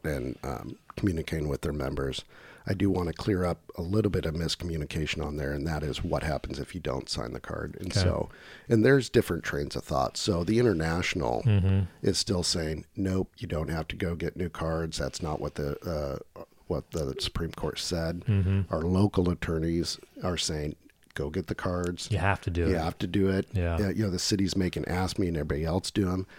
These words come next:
Speaker 1: So proactively, regardless of what the international is saying, Travis has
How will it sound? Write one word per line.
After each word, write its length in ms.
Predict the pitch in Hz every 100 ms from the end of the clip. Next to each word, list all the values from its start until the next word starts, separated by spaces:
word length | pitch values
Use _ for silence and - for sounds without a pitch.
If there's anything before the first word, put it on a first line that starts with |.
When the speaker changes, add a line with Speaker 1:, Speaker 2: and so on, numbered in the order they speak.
| - -
Speaker 1:
So 180 | -
proactively, 800 | 104 - 127 110 101 - 85 87 85
regardless 480 | 85 90 92 85
of 60 | 90
what 160 | 87 85
the 120 | 87
international 640 | 76 76 76 80 - 151 62
is 60 |
saying, 440 | - - 65 67 73 -
Travis 460 | - 87 87 85
has 260 | 80 76